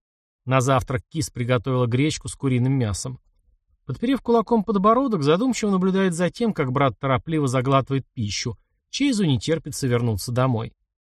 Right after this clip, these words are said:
А девочка, кажется, вовсе не рада возвращению имущества. Смотрит на меня обиженно.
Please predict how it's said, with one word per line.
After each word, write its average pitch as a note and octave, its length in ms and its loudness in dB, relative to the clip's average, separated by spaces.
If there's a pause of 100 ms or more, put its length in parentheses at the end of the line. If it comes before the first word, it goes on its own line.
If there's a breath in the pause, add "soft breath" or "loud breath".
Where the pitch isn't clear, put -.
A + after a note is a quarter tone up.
(260)
А D3 120 0
девочка, B3+ 400 -2
кажется, G3 320 -4
вовсе A3+ 240 -4
не G3+ 120 0
рада A#2+ 260 2
возвращению B2 640 0
имущества. A#2+ 540 -2 (220)
Смотрит G#3+ 460 -2
на G3 40 -4
меня F3 240 0
обиженно. A2+ 500 -2